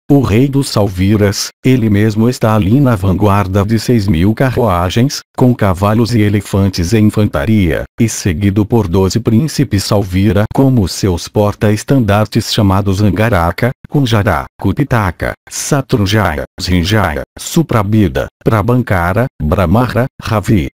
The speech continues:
Sura, Pratapa e Kuana, todos sobre carruagens puxadas por cavalos castanhos,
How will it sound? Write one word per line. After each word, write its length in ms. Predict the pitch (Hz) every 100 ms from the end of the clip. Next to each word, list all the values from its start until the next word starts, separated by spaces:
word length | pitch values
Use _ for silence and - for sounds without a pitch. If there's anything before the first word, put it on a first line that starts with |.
| -
Sura, 500 | - 104 95 90 87 _
Pratapa 560 | - 139 - 104 101 113
e 40 |
Kuana, 480 | - 139 90 92 90 - -
todos 400 | 131 131 135 131
sobre 280 | 101 92 95
carruagens 880 | 135 123 120 90 90 90 127 - -
puxadas 680 | 110 101 - 107 117 101 -
por 240 | 139 127
cavalos 540 | 107 92 101 107 107
castanhos, 800 | - 220 - 107 87 98 60 -